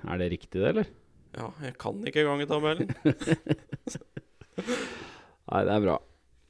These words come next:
Speaker 1: Ja, hva, har det, er det noe nytt å komme med? Har det, dagen vært fin? Nå sitter du jo her, men
Speaker 2: Dagen har vært bra, den. Jobba på taket på tilbygg og sett United-match, og de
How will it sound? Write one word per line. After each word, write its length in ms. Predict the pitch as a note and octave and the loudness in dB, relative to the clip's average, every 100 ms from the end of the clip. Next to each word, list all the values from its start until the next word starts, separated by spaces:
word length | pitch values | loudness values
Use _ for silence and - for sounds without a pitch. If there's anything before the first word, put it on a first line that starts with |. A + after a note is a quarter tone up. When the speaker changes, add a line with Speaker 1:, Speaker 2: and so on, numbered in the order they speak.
| _ | _
Speaker 1:
Ja, 200 | C3 D3+ A3 B3+ - - | 4 10 10 8 0 -2
hva, 160 | D3 D3 D3 | 6 8 10
har 160 | D3+ C#3+ | 10 10
det, 100 | D3 D3 | 10 10
er 220 | C#3+ B2+ | 8 6
det 80 | C3 | 8
noe 200 | C3+ C#3 | 8 8
nytt 160 | C3 B2+ | 8 6
å 80 | B2+ | 8
komme 220 | A2+ A2 | 8 8
med? 240 | C#3 F#3+ | 6 6
Har 160 | D#3+ C3+ | 4 6
det, 80 | C3 C3 | 6 6
dagen 340 | A#2+ A2 B2 | 6 6 6
vært 160 | B2 - | 4 4
fin? 260 | C#3+ E3+ F3+ - | 4 6 4 -2
Nå 180 | C3+ C3 | 2 2
sitter 280 | C3 A#2+ B2 | 2 4 6
du 60 | |
jo 60 | B2 | 8
her, 160 | A#2 | 8
men 200 | E3 E3+ - - - - | 6 6 2 -6 -20 -20
Speaker 2:
Dagen 340 | - - - C#3+ | -6 -2 0 0
har 140 | D3 | 2
vært 160 | D3+ - | 0 2
bra, 160 | C#3+ | 2
den. 240 | D#3+ F3+ F#3 D#3+ | 2 0 -6 -12
Jobba 340 | E3 C3+ B2+ B2 | -12 -6 -4 -2
på 160 | D3 D3 C#3+ C3 - - | 0 0 0 -2 -8 -6
taket 600 | - B2 B2 - E3+ F#3 | 2 4 4 0 -4 -2
på 140 | F#3 | -2
tilbygg 560 | - C#3+ A#2+ B2+ C#3+ D#3+ | -2 -2 0 -2 -2 -2
og 320 | E3+ E3 D#3+ | -2 -2 -4
sett 260 | - C3+ C#3 | -6 -6 -4
United-match, 720 | C#3 B2+ C3 C#3+ E3 G3+ - | -2 -2 -4 -6 -6 -8 -8
og 140 | C3+ | -6
de 80 | B2+ | -6